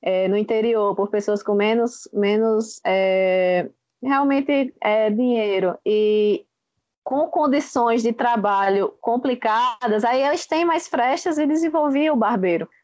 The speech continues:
Mas se você fizer uma casa de alvenaria, de tijolo, e deixar fresta,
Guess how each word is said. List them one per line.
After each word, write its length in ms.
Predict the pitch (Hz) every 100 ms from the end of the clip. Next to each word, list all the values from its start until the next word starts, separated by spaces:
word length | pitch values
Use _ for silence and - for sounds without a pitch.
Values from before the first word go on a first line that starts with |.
| -
Mas 200 | 254 302
se 160 | -
você 300 | 320 320 302
fizer 380 | 285 311 247 196
uma 100 | 190
casa 320 | 196 196 208
de 80 | 202
alvenaria, 720 | 208 233 240 262 247 196 185
de 120 | 175 190
tijolo, 560 | 269 247 202 185 185 _ _
e 120 | 269
deixar 320 | 262 262 269 247
fresta, 600 | 202 196 185 190 180